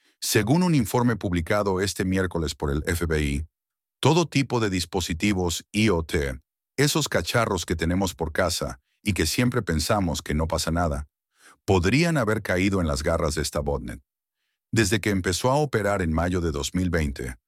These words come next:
Raptor Train ha evolucionado como una auténtica amenaza, desarrollando una estructura cada vez más compleja, afectando a routers caseros,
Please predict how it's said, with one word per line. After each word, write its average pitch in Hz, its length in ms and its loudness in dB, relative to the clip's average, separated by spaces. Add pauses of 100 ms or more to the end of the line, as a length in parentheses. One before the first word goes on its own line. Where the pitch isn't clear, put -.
(280)
Raptor 117 400 2
Train 87 580 0
ha 101 140 4
evolucionado 87 800 0
como 78 240 -2
una 90 160 0
auténtica 85 640 -2
amenaza, 73 600 -2 (480)
desarrollando 95 680 2
una 110 120 2
estructura 85 600 -2
cada 113 260 0
vez 104 240 -2
más 90 160 0
compleja, 73 640 -4 (420)
afectando 95 640 2
a 80 80 2
routers 92 500 0
caseros, 87 760 -2